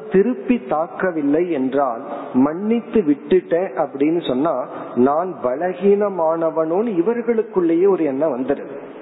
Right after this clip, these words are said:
ஆனா உண்மையிலேயே ஒருத்தன் நம்ம அடிச்சா திருப்பி அடிக்கிறதுக்கு ஒரு பங்கு ப-, ஸ்ட்ரென்த் வேணும், ஆனா மன்னிக்கிறதுக்கு நூறு பங்கு சக்தி வேணும்.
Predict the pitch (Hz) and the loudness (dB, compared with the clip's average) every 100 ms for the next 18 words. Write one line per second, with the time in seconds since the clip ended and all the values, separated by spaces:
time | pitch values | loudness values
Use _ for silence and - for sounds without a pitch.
0 | - - - 127 143 151 131 151 170 160 | -18 -12 -4 -2 0 -2 2 4 4 4
1 | 143 135 139 147 139 - - - - 139 | 4 2 2 2 0 -4 -10 -12 -2 0
2 | 151 - 151 139 139 139 110 127 170 - | 0 -2 -2 -2 0 0 0 0 -2 0
3 | 190 135 123 - - 160 208 202 202 151 | 0 0 -2 -4 0 2 0 4 4 4
4 | 151 - 151 147 143 185 135 143 160 143 | 0 -2 0 0 0 4 4 4 2 0
5 | 135 190 139 - - - - - - - | 0 -2 -4 -10 -12 -16 -16 -14 -8 -2
6 | 147 151 170 131 131 123 107 107 - - | -2 -2 -2 2 2 0 -4 -8 -14 -16
7 | - - 120 131 120 123 156 185 185 - | -14 -4 0 0 0 -2 2 2 2 2
8 | 160 139 139 - 147 131 143 180 196 175 | 0 0 -2 0 4 6 6 6 4 2
9 | 135 127 175 147 113 - 160 117 110 98 | 0 -2 -2 -2 -6 -2 -2 0 -4 -8